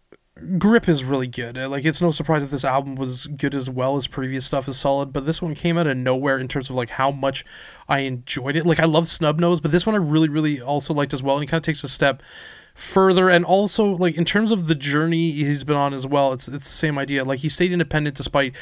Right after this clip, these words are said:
quick cash opportunities put in his face, and he stuck with it because he wanted to build something, like, legitimate. And, you know, he walks through that in the track after th-, it was after the Eulogy, I believe is the track, and the Eulogy Red, sorry, and the Eulogy Red is the name of the track.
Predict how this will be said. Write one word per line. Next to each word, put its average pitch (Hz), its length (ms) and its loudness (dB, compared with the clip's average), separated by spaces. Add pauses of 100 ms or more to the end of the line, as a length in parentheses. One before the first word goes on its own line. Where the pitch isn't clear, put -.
(420)
quick 175 380 0
cash 147 380 2
opportunities 143 560 0
put 156 180 0
in 156 60 -2
his 143 120 -4
face, 139 440 -2
and 131 40 -8
he 127 40 -8
stuck 147 320 -2
with 151 140 -2
it 139 140 -2
because 135 220 -4
he 135 60 -2
wanted 135 320 -2
to 131 80 -6
build 131 200 -6
something, 135 240 -4
like, 123 220 -6
legitimate. 175 560 2 (680)
And, 147 400 4
you 147 160 -2
know, 143 180 4
he 135 240 0
walks 151 480 2
through 165 200 2
that 147 120 6
in 143 80 0
the 139 60 -2
track 131 320 2
after 127 760 -4
th-, 131 220 -12
it 139 140 -10
was 131 140 -4
after 131 300 -2
the 135 120 -6
Eulogy, 135 440 -4
I 123 60 -6
believe 123 220 -8
is 127 180 -10
the 127 1000 -8
track, 127 300 -2
and 175 240 4
the 170 80 2
Eulogy 165 380 2
Red, 139 260 2
sorry, 120 260 0
and 147 220 2
the 151 60 0
Eulogy 143 480 -2
Red 127 180 0
is 131 100 -6
the 131 60 -6
name 127 140 -4
of 120 40 -8
the - 40 -12
track. 120 240 -4